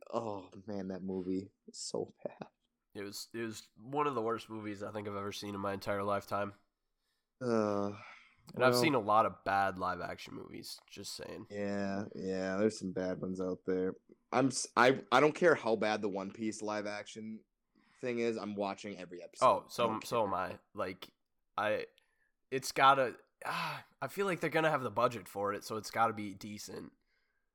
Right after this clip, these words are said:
Speaker 1: And Oda's actually working with the guy, um,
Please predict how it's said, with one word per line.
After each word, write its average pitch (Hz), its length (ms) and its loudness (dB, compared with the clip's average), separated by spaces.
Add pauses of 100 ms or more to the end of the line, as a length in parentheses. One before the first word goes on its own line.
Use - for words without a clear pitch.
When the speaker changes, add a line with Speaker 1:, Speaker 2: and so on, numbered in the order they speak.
(1300)
Speaker 1:
And 90 80 -6
Oda's 139 360 6
actually 117 420 -2
working 110 500 0
with 104 360 -4
the 107 120 -2
guy, 101 540 -2 (100)
um, 87 340 -12